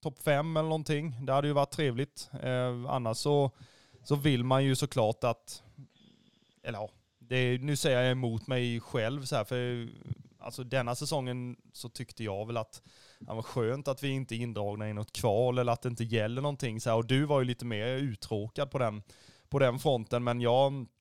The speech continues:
Ja, samtidigt så säger jag nu att jag vill att det ska gälla någonting <laughs> nästa säsong. Och det, man är ju lite så att,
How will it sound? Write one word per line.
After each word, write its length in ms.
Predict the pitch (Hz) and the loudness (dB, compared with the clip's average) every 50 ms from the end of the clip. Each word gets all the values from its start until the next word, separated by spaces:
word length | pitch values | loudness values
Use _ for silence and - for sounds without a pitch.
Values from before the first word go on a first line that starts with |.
| _ _ _ _ _ _ _ _ _ _ - - - - | _ _ _ _ _ _ _ _ _ _ -20 -10 -2 2
Ja, 280 | 170 156 131 131 151 160 139 120 - _ - 120 135 | 4 6 6 4 4 2 -2 -8 -10 _ -6 -4 0
samtidigt 320 | - 185 156 127 127 131 123 | 2 0 0 2 0 -2 0
så 100 | 175 190 | 0 0
säger 240 | - 180 143 123 139 | 2 2 2 4 4
jag 100 | 156 160 | 2 2
nu 120 | 147 131 | 2 2
att 120 | 120 - | 2 2
jag 80 | 139 135 | 0 0
vill 200 | 127 127 110 110 | 0 0 0 0
att 80 | 110 - | -2 -2
det 80 | 120 | -4
ska 140 | - - 123 | -4 -2 0
gälla 380 | 123 135 143 127 110 101 101 113 | 2 2 2 2 2 0 -4 -4
någonting 460 | 160 180 135 151 120 104 107 107 92 - - - - | -4 -4 -2 -4 -4 -4 -4 -8 -8 -10 -12 -16 -18
<laughs> 260 | - - - - 123 | -20 -18 -14 -12 -4
nästa 320 | - 147 147 - - 135 135 | 0 0 0 2 2 0 0
säsong. 500 | - 156 151 - 156 127 120 123 127 127 | 2 2 4 4 4 4 4 2 0 0
Och 180 | 151 147 143 | 2 2 4
det, 240 | 139 143 135 135 143 | 4 4 2 2 2
man 220 | 143 151 156 156 143 | 2 2 2 2 2
är 80 | 123 | 2
ju 120 | 113 139 190 | 0 0 0
lite 300 | 202 196 - - 139 127 | 0 -2 -2 -4 -4 -4
så 320 | - 135 104 104 107 113 | -2 -2 -2 -2 -2 -2
att, 280 | 123 123 - - - | -2 -2 -4 -6 -14